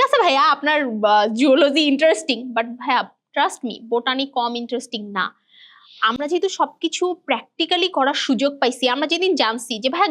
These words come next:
গাছেরও জেন্ডার হয়, গাছের মধ্যেও মেল ফিমেল হয়, তখন থেকে ভাইয়া আসলে ইন্টারেস্টটা গ্রো হওয়া শুরু করে। এবং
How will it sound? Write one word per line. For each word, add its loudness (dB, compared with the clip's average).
গাছেরও -2
জেন্ডার 0
হয়, -4
গাছের 0
মধ্যেও 2
মেল 2
ফিমেল 0
হয়, 2
তখন 0
থেকে -2
ভাইয়া -4
আসলে -4
ইন্টারেস্টটা -8
গ্রো -8
হওয়া -6
শুরু -8
করে। -6
এবং -4